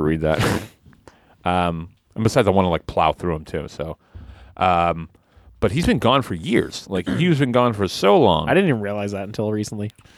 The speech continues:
Speaker 2: I work in a comic book store, and I didn't <laughs> realize that.
Speaker 1: Yeah. Uh, he's been gone, and he, I guess he's finally, like, coming back, coming back, which I thought was weird because he came back for Death of the Family.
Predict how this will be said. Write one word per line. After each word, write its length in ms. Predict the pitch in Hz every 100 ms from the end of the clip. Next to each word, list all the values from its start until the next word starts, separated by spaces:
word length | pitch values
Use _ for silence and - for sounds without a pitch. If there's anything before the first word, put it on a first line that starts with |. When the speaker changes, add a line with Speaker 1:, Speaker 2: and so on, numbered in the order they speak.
| -
Speaker 2:
I 60 |
work 180 | 139 156
in 60 | 131
a 40 |
comic 320 | - 117 113
book 140 | 107 -
store, 180 | 110 101
and 80 |
I 60 | 101
didn't 300 | 104 110 113
<laughs> 0 |
realize 280 | 123 120 123
that. 220 | 123 - _ -
Speaker 1:
Yeah. 220 | 98 78 - _ _ _ - - - _ _ _ -
Uh, 140 | 101
he's 160 | 95 110
been 100 | 117
gone, 200 | 110 107
and 80 | 92
he, 60 |
I 60 | 85
guess 180 | 104 -
he's 180 | 95 - -
finally, 420 | - 90 90 90
like, 200 | 82 80 _
coming 320 | - 95 90
back, 260 | 82 87 85
coming 240 | - 76
back, 220 | 78 76 - - - -
which 140 | 170 175
I 60 |
thought 280 | - 220 - _ _
was 180 | 120 110
weird 340 | 101 170 123 95
because 500 | 92 101 95 90 110 - _ _ _ _ _ _
he 100 | 120
came 240 | - 170
back 180 | 170 175
for 100 | 113
Death 240 | 110 107
of 100 | -
the 80 | 104
Family. 460 | - 127 101 82